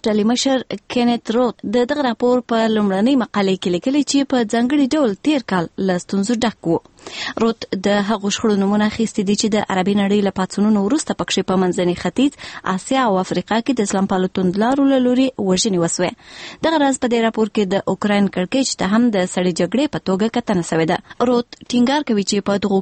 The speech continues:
کړکېچونو کې د بشري حقونو څخه سرغړونې دا ستونزې لا نورې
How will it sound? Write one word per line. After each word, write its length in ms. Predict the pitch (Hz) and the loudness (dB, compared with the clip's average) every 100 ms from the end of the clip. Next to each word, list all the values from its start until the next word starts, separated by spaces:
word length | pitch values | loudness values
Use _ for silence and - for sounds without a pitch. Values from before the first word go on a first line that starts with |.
| - | -2
کړکېچونو 500 | 175 185 185 294 311 | -4 -2 0 2 2
کې 80 | 302 269 | 0 -2
د 120 | 226 196 | -2 -2
بشري 320 | 202 226 262 277 | -2 0 0 0
حقونو 340 | 233 - 359 302 | -2 0 2 2
څخه 220 | 202 196 - | 0 -4 -2
سرغړونې 540 | 190 180 175 180 175 165 | -2 0 0 2 0 0
دا 120 | 202 180 | -4 -4
ستونزې 380 | - 214 240 277 - | 0 2 2 0 -2
لا 180 | 185 175 | -2 0
نورې 260 | 196 208 | 2 0